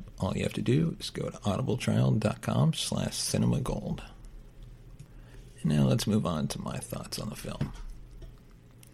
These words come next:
When it comes to characters, Samantha puts together a team despite them questioning her leadership. She must protect her team, her assets, and find rescue against the odds. Joey, Mike, Elijah, and Bo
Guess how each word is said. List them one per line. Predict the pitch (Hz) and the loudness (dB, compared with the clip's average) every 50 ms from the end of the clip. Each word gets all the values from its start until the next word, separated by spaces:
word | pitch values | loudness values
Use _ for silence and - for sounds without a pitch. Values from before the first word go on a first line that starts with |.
| - - - - - - - - - - - - - - - - - - - - - - - | -20 -20 -20 -20 -20 -20 -20 -20 -20 -20 -20 -20 -18 -18 -18 -18 -18 -18 -20 -20 -20 -16 -10
When | 226 - 120 | -6 -4 -2
it | - | 0
comes | - 156 - - | 2 2 2 2
to | - 139 | 2 0
characters, | 135 - 147 151 151 143 135 160 156 156 - 127 123 - - - - - - - - - | 2 4 4 4 4 4 2 2 2 4 4 4 6 6 6 4 4 0 -10 -14 -12 -10
Samantha | - - - 131 135 131 120 - 131 123 | -6 -2 0 2 2 2 4 4 4 4
puts | 113 - - 107 - - | 4 4 0 0 0 0
together | - - - - - - | -4 -2 -2 -2 -2 -4
a | - | -4
team | - - - 92 - - - | -4 -2 0 0 0 0 -2
despite | - - - - - - - - - - | -4 -6 -6 -4 -4 -2 -2 -4 -2 -2
them | 104 - 104 101 | -2 0 0 0
questioning | - - - - - - - - - - | -2 -2 -2 -2 -2 -2 -2 -2 -4 -2
her | - - | -2 -2
leadership. | - - - - - - - - - - - - - - - - - | -2 0 0 0 0 0 0 0 -2 -4 -6 -12 -14 -14 -16 -14 -10
She | - - - | -6 -2 0
must | - 101 - - | 0 0 -2 -4
protect | - - - 139 139 - - | -6 -2 2 2 2 2 0
her | 135 | -2
team, | 131 - 139 139 135 131 131 127 113 - - - | 0 2 4 6 8 8 8 6 4 0 -4 -10
her | - - - - | -10 -8 -4 -2
assets, | 87 101 101 - - 107 107 104 - - - - - - - - - - - - - - - | 0 0 0 2 2 2 2 2 0 -4 -12 -14 -16 -18 -18 -18 -18 -16 -14 -14 -14 -10 -8
and | 151 139 | -6 -2
find | - 139 139 131 | 2 2 4 4
rescue | 135 147 139 - - - - - | 6 4 4 2 2 -2 -2 -2
against | - - - - - - | -2 -4 -2 -2 -2 -2
the | - - 76 | -2 -2 -2
odds. | 71 69 - - 151 135 - - - - - - - - - - - | 0 0 -2 -4 -6 -6 -8 -8 -12 -14 -18 -18 -20 -20 -20 -18 -10
Joey, | - - - - - - 107 104 104 - - | -4 -2 0 0 0 0 0 -2 -2 -2 -2
Mike, | - - 98 107 113 - - | -2 0 2 0 0 0 -2
Elijah, | - - - 78 - - - - | -4 -4 -2 -2 -2 -4 -4 -4
and | - - - | -4 -4 -2
Bo | - 127 147 - 147 135 | 0 2 2 2 2 0